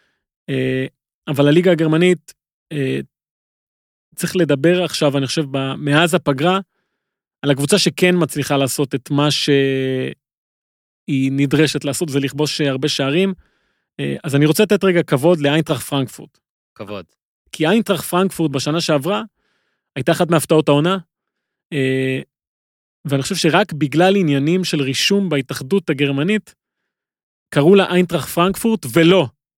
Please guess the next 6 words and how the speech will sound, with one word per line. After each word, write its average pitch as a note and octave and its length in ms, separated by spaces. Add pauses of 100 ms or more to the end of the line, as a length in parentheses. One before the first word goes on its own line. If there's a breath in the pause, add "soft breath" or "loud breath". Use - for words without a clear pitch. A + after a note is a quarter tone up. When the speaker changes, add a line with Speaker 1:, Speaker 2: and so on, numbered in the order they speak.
(760)
Speaker 1:
איינטראכט F3+ 720
פרנקפורטיץ', F#3 920 (280)
או E3 120 (180)
איינטראכטיץ' G3 920
פרנקפורט. F#3 680
<laughs> - 20